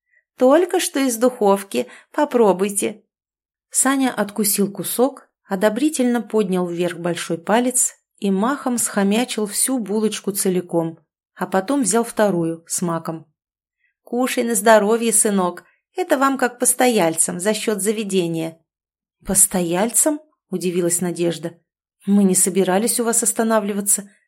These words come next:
Нам бы дождь переждать и колесо поменять,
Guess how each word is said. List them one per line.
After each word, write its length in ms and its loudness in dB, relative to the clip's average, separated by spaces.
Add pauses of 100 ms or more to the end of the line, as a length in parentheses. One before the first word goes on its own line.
(260)
Нам 300 0
бы 100 0
дождь 460 -2
переждать 640 0
и 40 -6
колесо 420 0
поменять, 560 0